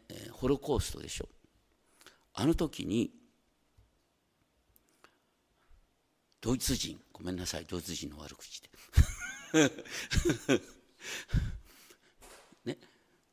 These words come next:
多くの人は気づいてたんですよ。ね、ユダヤ人が虐殺されるってこと。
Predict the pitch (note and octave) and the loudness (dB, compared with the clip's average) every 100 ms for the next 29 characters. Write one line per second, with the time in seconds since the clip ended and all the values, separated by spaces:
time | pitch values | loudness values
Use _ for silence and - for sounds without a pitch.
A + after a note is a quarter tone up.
0 | _ _ _ D#3 C4+ D#4 D4 - F#3+ D#3 | _ _ _ 10 12 12 10 8 10 10
1 | - A3+ G3 - C#3 E3 B3+ G#3 - B2 | 12 10 10 8 6 8 8 8 6 6
2 | A2 F#2+ - G2+ F#2 - - _ _ _ | 6 2 0 2 0 0 -12 _ _ _
3 | A2+ D3 - - - _ _ _ _ - | 0 0 -2 -8 -8 _ _ _ _ 4
4 | A2 F3+ B3 B3+ A#3+ - E3 D3+ F#3+ G#2+ | 12 12 12 12 10 8 6 8 6 4
5 | - - - _ _ _ - D3+ D#3 - | -4 -18 -20 _ _ _ 10 10 12 12
6 | G#3+ - - F#3 F3 E3+ C#3+ - F2+ - | 12 12 4 2 2 0 -2 -4 -8 -8
7 | - | -12